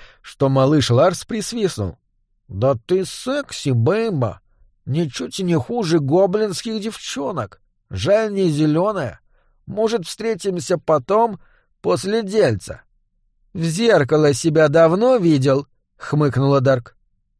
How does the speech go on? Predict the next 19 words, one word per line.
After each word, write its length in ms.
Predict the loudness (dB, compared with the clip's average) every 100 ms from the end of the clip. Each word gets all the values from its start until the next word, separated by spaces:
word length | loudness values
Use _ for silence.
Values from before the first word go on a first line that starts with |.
| _ _ _
"Вы 260 | -4 0 2
ещё 480 | 2 0 -2 -2
заплатите 920 | 0 -2 0 0 2 0 -2 -4 -2
за 200 | 0 2
угнетение 800 | 2 2 2 0 0 2 2 2
зелёных 640 | 2 2 2 2 2 0 0
братьев, 540 | 0 0 -2 -4 -8
Снежки!" 800 | -6 -4 -4 -4 -4 0 0 -2 _ _ _ _ 0
пробурчал 560 | 2 2 2 4 4
малыш 380 | 4 4 4 4
Ларс, 320 | 2 2 0
мысленно 520 | 0 2 2 2 2
подсчитывая 540 | 2 2 2 2 4 4
убытки, 460 | 4 4 2 2
нанесённые 760 | 2 4 2 2 0 2 2 2
визитом 540 | 2 2 2 2 2
агента 460 | 2 2 2 2 0
в 60 | 2
бюро. 320 | 0 0